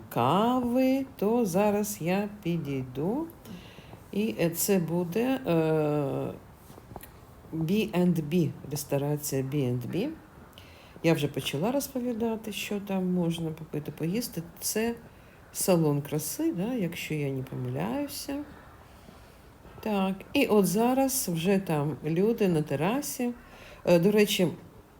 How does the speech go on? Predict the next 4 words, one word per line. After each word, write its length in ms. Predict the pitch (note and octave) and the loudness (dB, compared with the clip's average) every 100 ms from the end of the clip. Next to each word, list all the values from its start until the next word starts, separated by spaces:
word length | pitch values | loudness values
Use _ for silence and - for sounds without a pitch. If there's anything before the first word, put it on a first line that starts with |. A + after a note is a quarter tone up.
| - - - - - - - - - F3 | -20 -20 -20 -20 -20 -20 -18 -14 -2 2
е, 180 | D#3 | 4
в 80 | D3+ | 2
Закарпатті, 880 | C3+ D#3 D#3+ D#3+ F3+ A3 A3+ - G3 | 0 0 0 -2 -2 0 -2 -2 2
е, 600 | F3+ F3 D3+ C#3+ C#3+ | 2 2 2 2 2